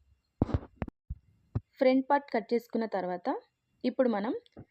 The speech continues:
హ్యాండ్స్ని కట్ చేసుకుందాము. షేప్ పట్టీస్ అనేవి లాస్ట్లో కట్ చేసుకుందాం. ఈ పీస్ అనేది చాలా చిన్నగా ఉందండి. శారీలో వచ్చిన బ్లౌజ్ పీస్ కాబట్టి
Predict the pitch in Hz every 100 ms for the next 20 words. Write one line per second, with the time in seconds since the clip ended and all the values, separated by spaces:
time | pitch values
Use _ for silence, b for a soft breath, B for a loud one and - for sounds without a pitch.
0 | _ _ - - 269 269 262 254 220 185
1 | 196 - 190 180 208 440 - _ _ _
2 | _ _ _ _ _ - 285 277 277 294
3 | 277 262 226 208 254 523 - - 233 226
4 | 233 240 233 190 190 190 190 190 196 233
5 | 233 254 262 277 254 262 269 208 196 233
6 | 269 262 233 233 220 202 190 185 277 -
7 | - - - _ _ _ _ _ _ _
8 | - 254 233 269 294 277 262 254 233 214
9 | 214 233 214 - 202 190 185